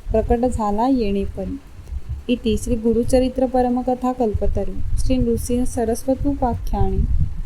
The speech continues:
सिद्ध नामधारक संवादे शुष्क काष्ठ संजीवनम नाम चत्वरिंशत्तमोध्याय.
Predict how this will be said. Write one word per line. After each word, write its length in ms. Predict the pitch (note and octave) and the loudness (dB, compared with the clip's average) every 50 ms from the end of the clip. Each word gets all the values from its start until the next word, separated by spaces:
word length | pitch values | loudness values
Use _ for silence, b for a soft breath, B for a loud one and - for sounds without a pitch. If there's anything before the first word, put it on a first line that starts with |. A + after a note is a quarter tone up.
| - | -2
सिद्ध 240 | - C#4 C#4 A#3 C4 | 2 2 2 4 4
नामधारक 800 | C#4 C4 B3+ A#3+ A#3 A#3+ B3 A#3+ - A3 G#3 G3+ G3+ G3+ - C4 | 2 2 2 2 0 0 0 2 2 4 2 2 2 0 -2 -2
संवादे 600 | C4 - B3 A3 G#3+ G#3 G#3+ G#3 G3+ G3 - F#3 G3+ - - - - - - - - - - - - | -2 -2 -2 -4 -2 -2 -4 -4 -4 -6 -8 -10 -12 -14 -14 -16 -18 -16 -14 -10 -10 -10 -6 -2 2
शुष्क 280 | C#4 C#4 - - - | 2 2 2 2 -2
काष्ठ 400 | D4 C#4 - B3+ A3+ A3+ - - | -2 0 0 0 2 4 2 2
संजीवनम 760 | B3 B3 - A#3+ A3 G#3+ G#3 G#3 A3+ A#3+ A#3 A#3+ A3+ G#3 F#3+ G3 G#3+ - - - - | 2 2 0 0 0 0 0 0 0 0 0 0 -2 -2 -4 -8 -10 -12 -10 -4 0
नाम 360 | A#3 A#3 B3 B3+ C4+ C4 A#3+ G#3+ - - - - - - - - - - - - - | 2 4 4 4 4 2 2 2 0 -2 0 -2 -4 -4 -4 -6 -6 -8 -6 2 2
चत्वरिंशत्तमोध्याय. 1900 | C4 C4+ C4+ - - A3+ G#3 G#3+ G#3+ A#3+ A#3+ B3 A#3+ - - B3 G#3+ G#3 - - - A#3+ A#3 A#3 A#3 A#3+ A#3+ A3+ - - - G3+ F#3+ F#3+ F#3 F#3 F#3 | 2 4 4 2 2 4 4 4 2 0 0 0 0 -2 -2 -6 -4 -4 -6 -4 0 0 0 2 2 0 -2 -2 -4 -4 -4 -4 -4 -4 -4 -6 -6